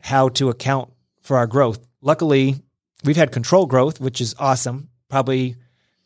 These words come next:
we probably average ten to twelve percent growth a year, which is manageable and great. Um,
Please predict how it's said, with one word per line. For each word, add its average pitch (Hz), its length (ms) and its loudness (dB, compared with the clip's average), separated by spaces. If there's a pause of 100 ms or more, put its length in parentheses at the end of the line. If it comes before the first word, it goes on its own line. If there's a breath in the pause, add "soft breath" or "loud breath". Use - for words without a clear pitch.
(460)
we 147 240 -2
probably 151 240 2
average 135 340 0
ten 135 400 -2
to 131 380 0 (680)
twelve 143 260 2
percent 143 380 -2
growth 143 220 0
a 135 40 0
year, 143 200 0
which 135 260 -4
is 113 80 -2
manageable 135 340 2
and 120 120 -2
great. 135 280 2 (440 loud breath)
Um, 117 440 0